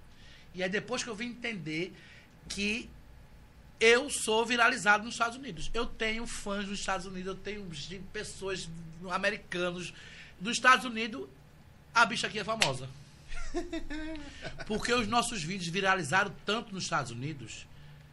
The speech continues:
e os programas de comédia, que cha-, tem um chamado The Comedy, que é o tipo Globo Zorra Total na época do sucesso. E que passou nos nossos vídeos, e passam até hoje,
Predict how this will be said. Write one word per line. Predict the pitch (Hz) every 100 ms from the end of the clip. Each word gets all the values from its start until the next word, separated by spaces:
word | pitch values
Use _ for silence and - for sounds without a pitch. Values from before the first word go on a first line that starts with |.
| - - -
e | 175 202
os | -
programas | 208 185 180 226 196
de | 185
comédia, | 165 147 147 160 117 104 - - -
que | 147
cha-, | - 143
tem | 180
um | 180
chamado | 175 170 165 131
The | 170
Comedy, | - 180 190 147 117 165
que | -
é | 165
o | 185 - - - - - -
tipo | 196 190 185 180 143
Globo | 175 208 196
Zorra | 170 180
Total | 175 175 - 165 175 180 -
na | 175
época | 180 170
do | -
sucesso. | 156 - 123 117 - - - - - - - - -
E | 196 202
que | 220
passou | 185 220 202 - 240
nos | 240
nossos | 214 202 180 143
vídeos, | 180 208 165 202
e |
passam | - 226 247 - 202 175
até | - 160
hoje, | 165 226 165 160